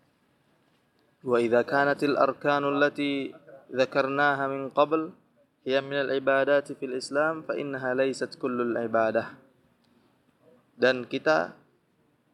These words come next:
telah sebutkan tadi rukun-rukun Islam. Dan itu adalah bentuk peribadatan kepada Allah Subhanahu wa taala. Akan tetapi, tidaklah semua ibadah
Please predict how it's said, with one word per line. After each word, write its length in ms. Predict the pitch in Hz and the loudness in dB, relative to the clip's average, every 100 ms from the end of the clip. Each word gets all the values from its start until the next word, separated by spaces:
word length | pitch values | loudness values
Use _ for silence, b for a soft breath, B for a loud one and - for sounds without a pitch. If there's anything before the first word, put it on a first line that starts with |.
| - | -6
telah 240 | 131 127 | -2 -2
sebutkan 800 | - 120 151 - 147 135 123 123 - - | -4 -4 -4 -2 -4 -2 -8 -10 -16 -2
tadi 560 | 131 143 147 139 - - _ _ _ _ _ _ 135 | 2 2 0 -4 -8 -16 _ _ _ _ _ _ -6
rukun-rukun 560 | 135 143 127 131 127 | -2 -2 -2 -4 -4
Islam. 480 | 120 - 123 120 107 - - _ _ _ _ _ _ _ _ _ _ _ _ | -2 -2 0 0 0 -14 -20 _ _ _ _ _ _ _ _ _ _ _ _
Dan 240 | 120 120 117 | -4 -2 -4
itu 240 | 139 160 | -2 2
adalah 400 | 135 135 147 131 | 2 2 0 -2
bentuk 400 | 135 131 143 127 | -6 -8 -8 -8
peribadatan 800 | 139 127 123 131 139 131 117 120 - - | -6 -2 0 0 0 -2 -4 -12 -20 -4
kepada 240 | 123 120 | 0 2
Allah 240 | 120 123 117 | 2 0 -2
Subhanahu 640 | 120 110 113 110 110 110 | -6 -4 -4 -4 -8 -12
wa 80 | 107 | -12
taala. 260 | - - - | -16 -14 -10
Akan 260 | 120 135 127 | -2 -2 0
tetapi, 560 | 123 135 151 175 170 - _ _ _ _ _ _ _ _ _ _ _ - | 0 0 2 -2 -2 -10 _ _ _ _ _ _ _ _ _ _ _ -12
tidaklah 460 | 120 131 95 156 131 | -2 2 4 2 -2
semua 480 | - 139 135 123 | -8 -6 -4 -2
ibadah 560 | 135 131 151 151 151 | -2 2 2 2 -2